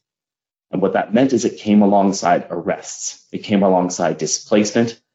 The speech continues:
and heavy utilization of police, fences, and enfor-, enforcement are oppressive, even when the end result is a hotel room. One of these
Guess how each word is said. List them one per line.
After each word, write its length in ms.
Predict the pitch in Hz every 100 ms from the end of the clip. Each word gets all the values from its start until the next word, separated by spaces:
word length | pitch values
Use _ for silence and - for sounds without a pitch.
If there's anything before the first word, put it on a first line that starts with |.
| _ 87
and 100 | 87
heavy 420 | - 117 110 131
utilization 920 | 120 110 101 90 90 85 80 - 87
of 160 | 87 -
police, 680 | 73 82 85 - - - _ _ _ _ _ _ _ _ _
fences, 580 | 101 104 104 113 110 -
and 160 | 98 92
enfor-, 340 | - 101 -
enforcement 760 | 104 87 - 107 117 - 76 - _ _ _ -
are 140 | 90
oppressive, 480 | 76 - 104 - - _ _ _ _ -
even 360 | 117 113 139 123
when 140 | 110
the 180 | 104 92
end 200 | 87 90
result 420 | 82 78 - - _ -
is 120 | 87
a 60 | 90
hotel 360 | 87 - 95
room. 220 | 92 - - _ _ _ _ _ _ _ _ _ _ _ _ _ _ _ _ _ _ _ _ _ _ _ _
One 240 | 101 135
of 180 | 135 -
these 520 | 104 101 98 - -